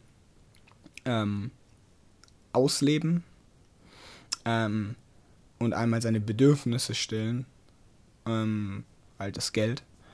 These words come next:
Aber ich denk mir, also da jetzt auf, in diesem Bereich, okay, was gibt es noch mehr, also was geht da noch mehr? Also es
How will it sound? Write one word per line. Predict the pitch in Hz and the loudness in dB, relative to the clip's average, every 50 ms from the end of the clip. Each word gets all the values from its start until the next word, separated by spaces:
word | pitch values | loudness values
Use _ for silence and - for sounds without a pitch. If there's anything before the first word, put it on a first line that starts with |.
| - - - - - - - - - - - - - | -20 -20 -20 -20 -20 -20 -20 -20 -20 -20 -20 -10 2
Aber | 120 135 156 185 180 175 175 156 120 - - - - | 6 8 10 10 10 10 10 8 8 6 0 -10 -4
ich | 117 135 - - | -2 -2 -2 0
denk | - 135 139 123 117 | 2 2 2 2 2
mir, | 131 127 127 127 113 - - | 2 2 2 2 0 -2 -2
also | 123 117 113 110 | -4 -4 -2 0
da | 110 117 131 | 0 4 6
jetzt | 135 131 120 - | 6 6 6 4
auf, | - 104 - - - - 87 - - - - | -2 -4 -8 -10 -16 -18 -20 -20 -20 -18 -4
in | - 113 107 | -2 0 2
diesem | 123 135 139 127 117 | 2 4 4 4 2
Bereich, | 117 113 117 117 120 - 120 | 2 0 0 -2 -2 -2 -4
okay, | - - - 123 107 107 | -6 -4 -4 -4 -4 -4
was | 113 - - 170 - - - - - - - _ - - - - | -6 -4 -4 -4 -4 -4 -6 -6 -8 -12 -20 _ -20 -20 -8 -8
gibt | 139 - - - | -8 -8 -6 -6
es | 123 - - - | -4 -4 -4 -2
noch | - 101 101 120 139 139 139 - - | -4 -2 2 4 4 4 4 0 -4
mehr, | 117 113 120 120 120 113 110 - - - - _ - - - - - - - - | -4 -4 -2 -2 -4 -4 -6 -8 -12 -18 -20 _ -20 -20 -20 -20 -20 -20 -18 -10
also | - 107 110 113 107 110 110 | -10 -8 -8 -6 -8 -6 -4
was | 120 143 - - - | -6 -6 -6 -6 -2
geht | - 135 160 147 - | 0 0 0 0 0
da | 110 104 | -4 -4
noch | 104 110 - - | -6 -6 -6 -6
mehr? | 107 110 113 113 110 - - - | -6 -4 -4 -4 -4 -6 -8 -8
Also | - 87 90 - 85 | -10 -10 -8 -8 -8
es | 90 - - - - - - | -8 -8 -8 -8 -10 -10 -8